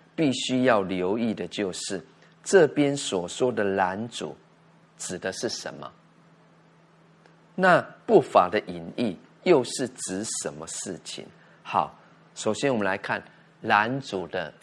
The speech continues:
是谁？哈，拦阻，拦阻它原来的意思就是，呃，有这个压制，啊，的意思。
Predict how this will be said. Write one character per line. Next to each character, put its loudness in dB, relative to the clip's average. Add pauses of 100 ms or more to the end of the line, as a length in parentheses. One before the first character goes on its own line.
是 -8 (240)
谁？ -8 (240)
哈， -12 (460)
拦 4
阻， -4 (720)
拦 6
阻 2
它 2
原 2
来 8
的 2
意 0
思 -6
就 -6
是， -6 (420)
呃， -12
有 -10
这 -6
个 -6 (400)
压 8
制， -6 (640)
啊， -18 (760)
的 0
意 0
思。 -6